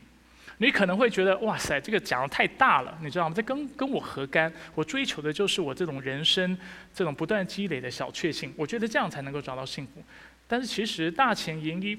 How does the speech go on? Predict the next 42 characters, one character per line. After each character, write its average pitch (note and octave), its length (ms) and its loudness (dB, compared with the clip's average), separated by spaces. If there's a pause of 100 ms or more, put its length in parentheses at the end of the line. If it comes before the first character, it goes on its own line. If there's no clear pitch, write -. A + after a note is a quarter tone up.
虽 F#3 140 0
然 D#3+ 60 0
他 D3+ 140 -4
是 D3 140 -6
一 - 20 -6
个 C3 60 -10
不 C3 80 -12
信 C#3 180 -6
主 B2 140 -12
的 B2+ 80 -8
人， C3+ 180 -8 (360)
但 A#3+ 100 2
是 C4 80 0
某 A#3 160 6
种 E4 140 2
程 E3 160 -2
度 G#3+ 100 0
上 A#3 180 2
而 F3+ 180 2
言， D3+ 300 0
他 A#3 140 0
的 A3+ 80 2
观 C#4+ 340 2
察 C3+ 320 -4
是 D3+ 380 -2 (420)
正 C4 180 -2
确 F#3 260 0
的。 B2+ 120 -8 (1000)
因 A3+ 120 2
为 A3 240 2
你 D#3+ 120 0
可 - 120 0
以 A#3 60 2
想 E3+ 180 -2
象， F#3+ 180 -2
你 D3+ 60 -4
的 C#3+ 80 0
国 D3+ 240 0
家 F3+ 220 4
不 E3+ 140 -12
兴 F3+ 200 -2
盛， D3+ 320 -2